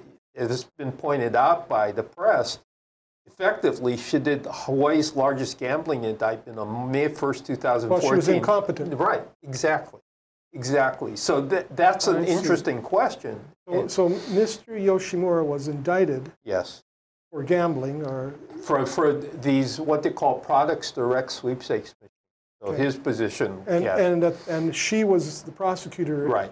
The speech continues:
Speaker 2: for that case, and she was all, had been ruled incompetent, or she ha-,
Speaker 1: Had a
Speaker 2: had,
Speaker 1: letter.
Speaker 2: had a letter from a doctor saying she really wasn't able to do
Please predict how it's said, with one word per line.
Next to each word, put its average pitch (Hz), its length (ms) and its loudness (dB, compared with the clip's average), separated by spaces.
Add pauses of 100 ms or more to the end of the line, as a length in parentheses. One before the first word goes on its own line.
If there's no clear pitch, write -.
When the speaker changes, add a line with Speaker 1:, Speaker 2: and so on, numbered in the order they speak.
Speaker 2:
for 180 100 -12
that 156 240 0
case, 190 420 2
and 151 140 -6
she 196 280 -2
was 175 240 2
all, 175 200 4
had 170 180 0 (120)
been 165 180 0
ruled 180 280 6
incompetent, 170 640 -2
or 160 220 0 (320)
she 190 200 -2
ha-, 202 540 -2
Speaker 1:
Had 170 200 4
a 139 80 4
Speaker 2:
had, - 20 2
Speaker 1:
letter. 214 300 4
Speaker 2:
had 190 140 6
a 185 40 4
letter 208 320 6
from 185 200 0
a 180 40 2
doctor 202 360 0
saying 180 260 0
she 180 140 -6
really 185 260 4
wasn't 165 360 2
able 160 260 0
to 156 120 -10
do 202 340 -2